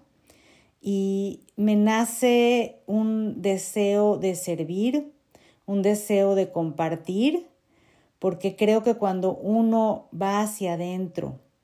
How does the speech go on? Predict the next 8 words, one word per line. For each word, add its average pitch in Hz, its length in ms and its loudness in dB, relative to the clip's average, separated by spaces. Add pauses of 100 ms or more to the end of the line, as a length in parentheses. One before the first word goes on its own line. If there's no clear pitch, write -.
(240)
a 180 400 -8 (340)
mirarse 190 720 0
a 180 60 -4
uno 170 260 -4
mismo, 165 600 -6 (340)
a 160 100 -6
tomar 196 480 -2
conciencia, 175 1040 -8